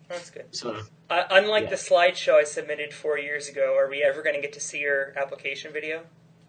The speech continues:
Speaker 2: Yeah.
Speaker 1: Okay, cool.
Speaker 2: Eventually. I, I don't, it's not really that good. Well, no, I don't mean not really that good, because Sam did a really good job, but, like, it's nothing you guys don't know about me, and it's,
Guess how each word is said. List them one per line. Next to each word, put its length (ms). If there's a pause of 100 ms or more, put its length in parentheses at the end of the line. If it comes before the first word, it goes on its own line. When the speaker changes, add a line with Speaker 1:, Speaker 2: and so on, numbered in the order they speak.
(240)
Speaker 2:
Yeah. 300 (520)
Speaker 1:
Okay, 320
cool. 160
Speaker 2:
Eventually. 720
I, 400
I 120
don't, 240 (840)
it's 340
not 420 (120)
really 380
that 240
good. 320 (100)
Well, 320
no, 420
I 120
don't 180
mean 220
not 240
really 240
that 260
good, 380 (160)
because 440 (260)
Sam 320
did 120
a 60
really 220
good 160
job, 300
but, 200
like, 320 (500)
it's 180
nothing 340
you 140
guys 300
don't 240
know 180
about 300
me, 100
and 100
it's, 300